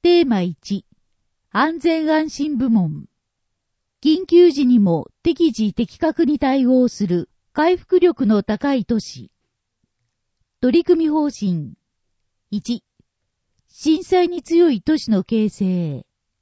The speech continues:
二、大規模水害に備えた都市防災対策。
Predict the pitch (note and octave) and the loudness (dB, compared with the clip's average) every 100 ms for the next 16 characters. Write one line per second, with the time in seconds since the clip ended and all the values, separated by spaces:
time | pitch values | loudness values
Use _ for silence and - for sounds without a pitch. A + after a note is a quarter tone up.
0 | _ _ _ _ _ _ _ F#3+ A3+ - | _ _ _ _ _ _ _ -6 -6 -6
1 | _ _ _ _ _ _ - D#3 D#4+ E4+ | _ _ _ _ _ _ -8 0 0 4
2 | F#4 F#4 F4+ F4 F4 D4+ C#4 G#3+ G3+ A#3+ | 4 4 4 4 2 2 0 0 0 0
3 | A#3+ A#3+ A3+ F3 C#3 - _ _ E4+ F4 | 2 2 -2 -6 -8 -10 _ _ 0 0
4 | C#4 A#3 G3 E4 D#4+ D#4+ D4 C#4 C4+ A3 | 0 0 2 2 2 -2 0 -2 -2 -4
5 | G3+ - D#3 | -6 -8 -16